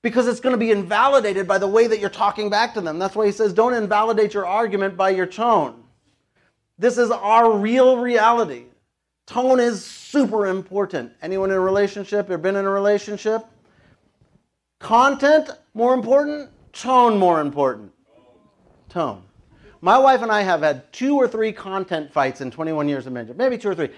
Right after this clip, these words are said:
it's probably the first year. "What? You wanna sleep on that side of the Bible?" "That's why. I wanna be on the content." One or two times, three times, maybe fights. The other four fights we had,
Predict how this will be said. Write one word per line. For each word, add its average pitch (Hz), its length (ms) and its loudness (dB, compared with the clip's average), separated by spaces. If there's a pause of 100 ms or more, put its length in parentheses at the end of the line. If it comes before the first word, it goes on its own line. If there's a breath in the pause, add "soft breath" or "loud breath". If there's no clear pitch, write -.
(100)
it's 196 120 -8
probably 254 220 0
the - 80 -4
first 208 220 -4
year. 131 260 -8 (1080)
"What? 208 280 0
You 180 80 -6
wanna 175 100 -4
sleep 196 180 -6
on 185 100 -4
that 208 180 -6
side 220 160 -8
of 214 60 -12
the 226 60 -8
Bible?" 220 160 -10
"That's 214 220 -4 (380)
why. 240 320 -8
I 214 80 -6
wanna 247 160 -2
be 196 120 -2
on 185 100 -4
the 165 220 -12 (640)
content." 226 480 -6 (760)
One 262 160 -4
or 254 80 0
two 240 180 -8
times, 180 320 -4
three 233 180 -10
times, 190 300 -4
maybe 185 220 -4
fights. 131 360 -8 (1300)
The 196 160 -2
other 254 260 4
four 196 280 0
fights 160 340 -2
we 147 140 -4
had, 143 360 -2